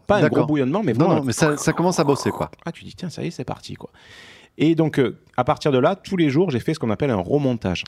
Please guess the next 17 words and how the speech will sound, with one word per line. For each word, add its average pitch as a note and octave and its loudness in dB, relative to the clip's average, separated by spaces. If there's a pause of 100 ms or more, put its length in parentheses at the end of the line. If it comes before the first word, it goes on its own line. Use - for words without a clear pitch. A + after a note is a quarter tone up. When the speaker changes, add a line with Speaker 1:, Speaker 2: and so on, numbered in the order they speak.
(140)
Speaker 2:
Oui. G#2 2 (280)
Speaker 1:
Donc, G#2 0
je C3+ 0
prenais C#3+ 0
trente D3+ -2
pour - -6
cent D3 0
à C3 -2
peu A#2 0
près - -4
de A2+ 2
la G#2 2
capacité. G2 -2
Je A2 -2
savais G2+ 0
que, G#2+ -4
euh, F#2+ 0